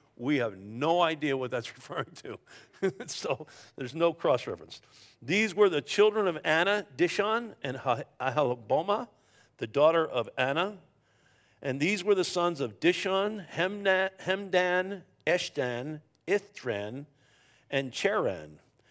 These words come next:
And these were the sons of Ezar, Bilhan, Zavan, Achan. And these are the sons of Dishon, Uz,"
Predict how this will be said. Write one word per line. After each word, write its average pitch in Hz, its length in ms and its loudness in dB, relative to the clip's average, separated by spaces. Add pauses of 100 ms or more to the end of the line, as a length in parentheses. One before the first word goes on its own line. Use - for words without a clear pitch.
(240)
And 120 120 -2
these 156 200 0
were 185 80 6
the 180 100 2
sons 175 300 0
of 143 160 -2
Ezar, 175 520 4
Bilhan, 175 840 -2 (440)
Zavan, 165 840 2 (320)
Achan. 151 720 0 (520)
And 131 180 -4
these 175 260 0
are 220 60 0
the 208 120 2
sons 160 360 -2
of 131 120 -6
Dishon, 135 480 0 (140)
Uz," 196 560 4